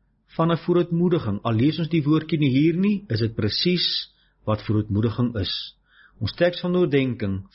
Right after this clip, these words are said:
vers ses en vers sewe, Jakobus vier. Maar hy gee groter genade. Daarom sê hy, God weerstaan die hoogmoediges, maar aan die nederiges gee hy genade.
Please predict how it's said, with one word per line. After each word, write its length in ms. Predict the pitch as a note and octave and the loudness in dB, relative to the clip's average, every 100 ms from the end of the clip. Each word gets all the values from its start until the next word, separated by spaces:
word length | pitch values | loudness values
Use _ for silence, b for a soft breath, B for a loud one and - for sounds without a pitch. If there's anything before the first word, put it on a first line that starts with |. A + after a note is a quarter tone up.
| - | -2
vers 340 | A2 G#2 - | -2 0 -2
ses 240 | D#3 D3 C#3+ | -2 -2 -4
en 80 | |
vers 320 | C3 C#3 C3 - | -2 -2 -2 0
sewe, 260 | A#2+ G2+ | 0 2
Jakobus 480 | G2 F#2 A2 G2+ - - | 0 -2 -2 -2 -4 -2
vier. 240 | F#2+ F2+ - _ _ B B B B | -2 -2 -8 _ _ B B B B
Maar 120 | A#2 | 2
hy 100 | F3 | 2
gee 180 | F3 F#3+ | 2 0
groter 540 | - - F3 F3 E3 | 0 0 2 2 -2
genade. 600 | - C#3+ G2+ E2+ E2 D#2+ - _ B B B B B | 0 0 0 0 -2 -8 -16 _ B B B B B
Daarom 320 | A2+ D#3 F3+ | 2 2 2
sê 240 | D3+ D3+ A2 | 2 0 0
hy, 60 | |
God 520 | - C#2+ - F#3+ F#3 C3 | -2 -8 -2 -2 -2 -2
weerstaan 720 | C#3+ C#3 - - D#3 D#3+ E3 | 0 0 -2 -2 0 0 0
die 80 | D#3 | 0
hoogmoediges, 720 | D3+ - G#2+ G#2 G#2 - F2 - b b b b b A2 | 0 0 0 0 0 -2 -8 -10 b b b b b -2
maar 160 | A2+ | 0
aan 120 | G#2+ G#2+ | 2 2
die 80 | |
nederiges 800 | G#2 E3+ G3+ F#3+ F#3+ G3 - - - _ - | 2 2 2 0 0 -2 -4 -10 -16 _ -8
gee 180 | - A2 | -2 0
hy 80 | G#2 | 0
genade. 540 | - F2+ E2+ D#2+ D#2+ | -2 -4 -4 -8 -10